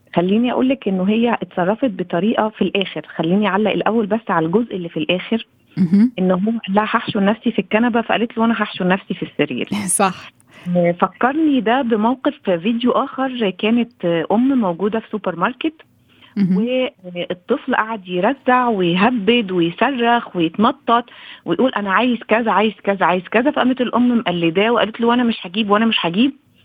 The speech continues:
Speaker 1: وقعدت تتنطط وتعمل نفس التصرفات بتاعته. فالولد وقف وضحك وسكت،
Speaker 2: <laughs>
Speaker 1: ما عملش أي حاجة، كأنها بتوري له نفسه في المراية.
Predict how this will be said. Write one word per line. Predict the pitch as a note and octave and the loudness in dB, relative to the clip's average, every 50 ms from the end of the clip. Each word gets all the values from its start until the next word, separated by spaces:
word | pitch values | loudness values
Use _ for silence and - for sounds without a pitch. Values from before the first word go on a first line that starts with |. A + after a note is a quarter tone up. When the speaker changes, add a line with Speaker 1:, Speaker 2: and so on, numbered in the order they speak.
| _ _ - | _ _ -2
Speaker 1:
وقعدت | - F3 A3 A#3+ G#3+ A3 - - | 0 0 0 0 -4 -6 -4 -4
تتنطط | G#3 - - G3+ A3 - - - A#3+ A3 - | -4 -2 2 0 0 0 0 -2 -4 -4 -4
وتعمل | F3 - A3 A#3 A#3+ A#3 G#3 | -4 -2 0 2 2 2 2
نفس | G3+ A3+ A#3 - | 2 0 0 -2
التصرفات | G#3+ G3+ - F#3 F3 - E3 E3+ - G#3+ A3+ | -12 -6 -6 -6 -4 -4 -6 -2 -2 -2 -2
بتاعته. | G#3 G3+ G3 - A3+ C4+ C4+ C#4+ C4+ | -2 -8 -2 0 -2 -2 -2 -4 -4
فالولد | - A3 G3+ G#3 A#3+ C4 B3+ G3 | -2 0 2 2 2 2 2 2
وقف | A3 A3+ - - - | 2 0 0 0 -4
وضحك | F3 E3+ A#3 A#3 C#4+ D4 - - | 0 0 0 0 0 -4 -2 -2
وسكت، | A#3+ A#3 - - - - - _ _ - _ - - | -4 -2 -2 -2 -4 -4 -16 _ _ -20 _ -16 -12
Speaker 2:
<laughs> | - - - - - A3 G#3+ - - - G#3+ | -10 -8 -8 -4 0 0 0 0 -2 -6 -4
Speaker 1:
ما | G3 F#3+ F3+ | -4 -4 -2
عملش | G3+ G#3+ A3 - - - - G3+ | -2 -2 -2 -2 -4 -6 -2 0
أي | G3+ A3 G3+ | 0 0 0
حاجة، | G3 - - - - A3 A3 G3+ G3+ G3+ - - E4 E4 E4+ - - - - - - A3 - - - | -2 -4 -6 -8 -6 -8 -4 -2 -2 -2 -4 -6 -12 -14 -14 -14 -14 -16 -16 -16 -18 -20 -16 -6 -2
كأنها | B3+ A3 - G#3 G#3+ G#3+ A3+ C#4 D#4+ E4 D#4+ | -2 -2 0 -2 -2 0 0 0 0 0 0
بتوري | A#3 G3+ A#3+ A#3 - G3+ G3+ F#3+ F3+ G3 B3 D4 | 0 -2 -4 -4 -2 -2 -2 -2 -2 -2 -2 -2
له | C4+ C#4 A#3 | 0 0 -2
نفسه | A#3+ C#4 - - - C4 | -2 -4 -6 -8 -14 -10
في | - G#3 | -8 -6
المراية. | F#3+ F3+ E3+ E3 D#3+ D3 C3+ C3 | -4 -4 -2 0 -2 -2 -2 -6